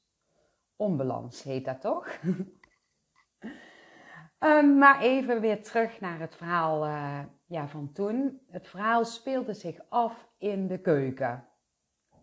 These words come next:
<laughs> Dat klinkt, dat klinkt wel weer heel raar, alsof ik altijd in de keuken stond. Maar dat, dat is niet zo hoor, even voor de duidelijkheid. Nou,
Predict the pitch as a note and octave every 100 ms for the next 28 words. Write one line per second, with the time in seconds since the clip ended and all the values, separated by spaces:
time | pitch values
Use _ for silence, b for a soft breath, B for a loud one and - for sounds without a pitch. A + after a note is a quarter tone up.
0 | _ _ _ - D#4+ - - - F3+ -
1 | B D#4 A#3 F#3+ - G#3 G3 F3+ E3+ E3
2 | F3+ E3+ C3+ C3 D3+ D3+ E3 D3+ D#3+ D#3+
3 | D#3+ D3+ F3 F#3+ F3 C#3+ - C#3 D#3+ F3
4 | E3 E3 - F3 D#3+ B2+ C#3 B2+ C3+ B2
5 | D#3 C4+ D#3 - C#3+ B2+ B2 C3 B2+ B2+
6 | A2+ - D3 - _ _ b b b b
7 | b b b b b - F#3+ D#3+